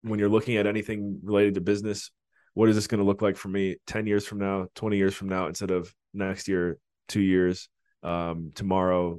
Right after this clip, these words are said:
whatever. When you can look at things in decades instead of days, your whole perspective changes. Ask yourself, um, this one's helped me out a lot recently. Ask yourself, what would a billionaire do in this situation if you're ever feeling stuck?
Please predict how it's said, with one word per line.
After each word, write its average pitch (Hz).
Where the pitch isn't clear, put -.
whatever. 95
When 104
you 98
can 107
look 104
at 95
things 104
in 95
decades 101
instead 101
of 90
days, 107
your 95
whole 113
perspective 104
changes. 117
Ask 107
yourself, 98
um, 92
this 110
one's 101
helped 101
me 104
out 98
a 92
lot 95
recently. 95
Ask 107
yourself, 107
what 101
would 107
a 98
billionaire 107
do 113
in 98
this 101
situation 101
if 95
you're 98
ever 95
feeling 98
stuck? 95